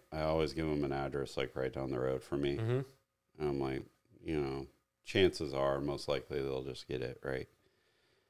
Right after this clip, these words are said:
Speaker 1: And, um, so I give 'em the address, and they're like, "This is not a home."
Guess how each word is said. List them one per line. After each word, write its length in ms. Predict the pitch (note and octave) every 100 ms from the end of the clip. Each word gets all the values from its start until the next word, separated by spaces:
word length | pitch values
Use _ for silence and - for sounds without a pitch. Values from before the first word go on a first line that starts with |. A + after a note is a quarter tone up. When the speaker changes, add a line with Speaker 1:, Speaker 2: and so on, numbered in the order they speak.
| _ -
Speaker 1:
And, 420 | E2 D2 C#2+ C#2+
um, 420 | C#2+ C2+ C2+ C2+ - _ _ -
so 160 | - E2+
I 60 |
give 180 | D#2+ F2
'em 120 | D#2
the 120 | D2
address, 600 | D2+ A2 F#2 C#2 C#2 -
and 80 | D#2+
they're 100 | D2+
like, 300 | D2 D2 C#2+
"This 180 | A#2+ -
is 140 | B3 F#3
not 180 | G2+ D2+
a 100 | C2
home." 500 | D#2 A2 B1 B1+